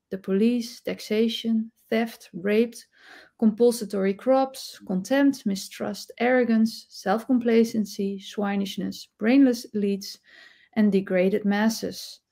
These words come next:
No human contract, but relations of domination and submission, which turn the colonized man into a classroom monitor, an army sergeant, a prison guard, a slave driver,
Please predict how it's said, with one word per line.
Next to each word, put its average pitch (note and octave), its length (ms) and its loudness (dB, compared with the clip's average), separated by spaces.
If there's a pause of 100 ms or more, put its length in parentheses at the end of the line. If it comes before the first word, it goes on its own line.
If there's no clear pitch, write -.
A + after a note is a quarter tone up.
(420)
No C4+ 340 4
human C4 360 6
contract, - 680 -8
but G#3 220 -6
relations G#3+ 720 0
of F#3 60 -10 (100)
domination A3+ 640 2
and G3 120 -2
submission, G3+ 720 -4
which - 300 -8
turn A3 220 0
the G#3 80 -2
colonized A3 640 0
man G3 320 -2
into G3 260 -4 (100)
a F#3+ 60 -6 (140)
classroom G3 520 -2
monitor, A#3 640 -2 (540)
an C#4 160 4
army A#3 360 6
sergeant, G3+ 540 -4 (760)
a G#3 260 2 (100)
prison G#3+ 360 2
guard, F#3+ 380 0
a G#3 60 -2
slave B3 380 2
driver, G#3 580 0